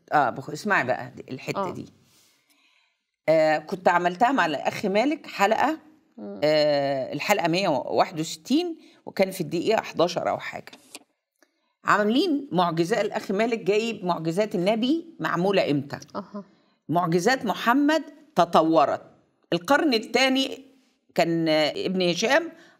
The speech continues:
Speaker 1: عشر معجزات، وبعدين زادوا بقوا أربعين معجزة للمواردي ده، في
Speaker 2: آه،
Speaker 1: الموارد.
Speaker 2: تكاثروا.
Speaker 1: آه، القرن السادس كتاب الشفاء للقاضي،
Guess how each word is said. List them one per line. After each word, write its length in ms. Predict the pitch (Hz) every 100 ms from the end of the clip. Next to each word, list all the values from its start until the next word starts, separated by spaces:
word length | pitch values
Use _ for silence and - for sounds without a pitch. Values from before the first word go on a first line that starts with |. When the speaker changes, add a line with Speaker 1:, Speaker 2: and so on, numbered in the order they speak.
| _ -
Speaker 1:
عشر 380 | 208 320 240 180
معجزات، 560 | 143 139 131 110 104 - _ _ _ _ -
وبعدين 380 | 208 220 269 151
زادوا 640 | 151 226 269 226 262 339 - - -
بقوا 400 | 160 127 185 165
أربعين 760 | 160 165 170 247 277 285 277 - -
معجزة 480 | 165 165 180 175 143
للمواردي 880 | - 160 170 160 165 160 147 135 127
ده، 160 | 95
في 140 | - 139
Speaker 2:
آه، 40 |
Speaker 1:
الموارد. 340 | 147 143 117
Speaker 2:
تكاثروا. 640 | 110 196 190 185 214 190 - - _ -
Speaker 1:
آه، 520 | 165 151 135 123 - 202
القرن 540 | 202 - 311 294 302
السادس 840 | 285 277 - 262 254 262 254 - -
كتاب 300 | 175 226 226
الشفاء 420 | 208 202 180 233
للقاضي، 680 | 202 185 185 254 262 262